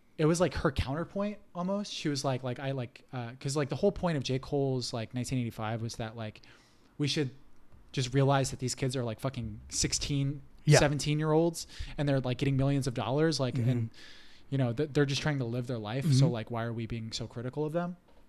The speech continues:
Speaker 1: Um, but he's, like, also, like, there's, like, a, a big thing of, like, J. Cole being like, "But if you don't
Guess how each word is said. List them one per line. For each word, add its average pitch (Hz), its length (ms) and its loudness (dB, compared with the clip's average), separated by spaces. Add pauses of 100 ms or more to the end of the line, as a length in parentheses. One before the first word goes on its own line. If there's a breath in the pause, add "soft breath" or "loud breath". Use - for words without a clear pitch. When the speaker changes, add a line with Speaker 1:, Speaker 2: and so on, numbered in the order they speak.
(460)
Speaker 1:
Um, 120 460 -2 (120)
but 139 160 0
he's, 127 180 0 (120)
like, 131 320 0
also, 135 560 2
like, 123 240 -4 (300 loud breath)
there's, 143 200 -2
like, 131 140 -4
a, 117 220 -10 (400)
a 143 80 -2
big 135 260 2
thing 139 400 0
of, 123 160 0
like, 113 380 -6 (420 soft breath)
J. 139 180 2
Cole 135 200 2
being 135 260 2
like, 117 300 -6 (720)
"But 160 120 0
if 147 160 -2
you 156 120 2
don't 135 340 0